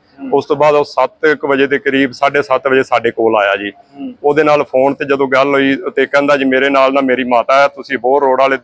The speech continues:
Speaker 2: ਮੰਡੀ ਗੇਟ ਦੇ ਕੋਲ ਆ ਜਾਓ ਜੀ, ਫਾਜ਼ਿਲਕਾ ਜਿਹੜਾ ਮੋਰ ਮੰਡੀ ਗੇਟ ਹੈ ਜੀ, ਉੱਥੇ ਜੀ।" ਚਲੋ ਉਹਦੇ,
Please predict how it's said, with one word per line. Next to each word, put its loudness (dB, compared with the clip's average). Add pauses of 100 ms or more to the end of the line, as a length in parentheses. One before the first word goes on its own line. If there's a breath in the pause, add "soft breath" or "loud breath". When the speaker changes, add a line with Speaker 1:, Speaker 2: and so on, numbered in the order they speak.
(100)
Speaker 2:
ਮੰਡੀ -2
ਗੇਟ -2
ਦੇ -2
ਕੋਲ 0
ਆ 2
ਜਾਓ -6
ਜੀ, -12 (800 soft breath)
ਫਾਜ਼ਿਲਕਾ 2
ਜਿਹੜਾ 0
ਮੋਰ 0
ਮੰਡੀ -2
ਗੇਟ 0
ਹੈ 0
ਜੀ, -4
ਉੱਥੇ -4
ਜੀ।" -14 (500 soft breath)
ਚਲੋ 0
ਉਹਦੇ, 0